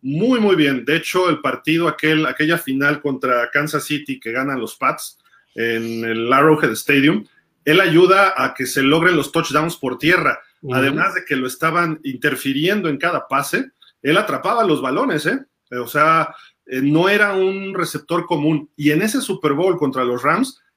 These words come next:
Speaker 1: que iba muy parejo, iban, me parece, seis tres, algo así en el cuarto cuarto. De repente, después de la intercepción que logra, eh, que le hacen a Jared Goff, me parece que fue, eh, Malcolm Butler, no recuerdo si es
Speaker 2: Ujú.
Speaker 1: cierto, fue Stephon Gilmore,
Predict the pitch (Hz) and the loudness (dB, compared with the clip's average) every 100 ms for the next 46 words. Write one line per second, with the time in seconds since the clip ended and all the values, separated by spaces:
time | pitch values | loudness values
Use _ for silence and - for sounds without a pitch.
0 | - 143 185 160 175 214 175 139 160 185 | -2 2 2 2 2 0 0 0 -2 -2
1 | 180 175 156 127 120 117 131 160 151 - | 0 0 0 -4 -6 -6 -2 -2 -4 -2
2 | 151 147 - 131 165 170 165 151 143 160 | -2 -2 -6 -4 -2 -2 -2 -2 -4 -4
3 | 151 151 156 135 143 139 - 185 - _ | -4 -4 -6 -6 -6 -6 -4 -8 -10 _
4 | _ _ 123 135 147 147 180 190 185 - | _ _ 0 2 2 2 0 2 -2 0
5 | 180 190 170 - 127 127 123 151 165 151 | 0 2 2 0 -2 -4 -4 -2 -2 0
6 | 135 139 151 151 135 123 - 120 117 110 | 0 0 2 4 4 0 -4 -8 -6 -6
7 | 120 120 147 160 143 123 135 143 135 139 | -6 0 0 0 -2 0 0 0 0 0
8 | 120 127 127 147 - 110 - 135 135 135 | 0 -2 -2 -4 -8 -12 -2 2 2 2
9 | - _ _ _ _ _ 110 110 120 143 | -2 _ _ _ _ _ -8 -4 0 0
10 | 143 127 131 135 147 143 131 127 - 131 | 0 0 2 2 2 2 0 -2 -2 -2
11 | 123 120 117 110 131 131 - - 143 143 | -2 -2 -4 -6 -6 -6 -10 -4 0 0
12 | - 123 147 139 143 165 | 0 0 2 4 4 4